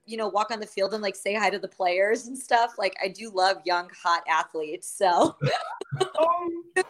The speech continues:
Speaker 1: pretty cool, so.
Speaker 2: You, you, you went to their scrimmage yesterday?
Speaker 1: Did. I showed up at their scrimmage, and, like, these kids, Joe, they were like,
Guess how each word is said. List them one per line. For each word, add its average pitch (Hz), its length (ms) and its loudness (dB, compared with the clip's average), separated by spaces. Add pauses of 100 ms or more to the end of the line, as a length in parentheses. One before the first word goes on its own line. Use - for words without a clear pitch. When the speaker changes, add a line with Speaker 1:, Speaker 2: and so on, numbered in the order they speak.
Speaker 1:
pretty 349 200 0
cool, 285 420 6
so. 302 680 0 (120)
Speaker 2:
You, 262 580 12 (200)
you, 226 460 10
you 226 220 8
went 208 460 6
to 220 100 4
their 220 160 12
scrimmage 208 460 8
yesterday? 220 480 8 (440)
Speaker 1:
Did. 233 340 4
I 214 80 4
showed 233 380 2
up 277 120 -2
at 302 80 -6
their 285 120 0
scrimmage, 226 560 -2
and, 208 100 -4
like, 214 200 -6
these 254 240 -8
kids, 202 420 -2
Joe, 269 440 6
they 233 120 2
were 220 160 0
like, 196 300 4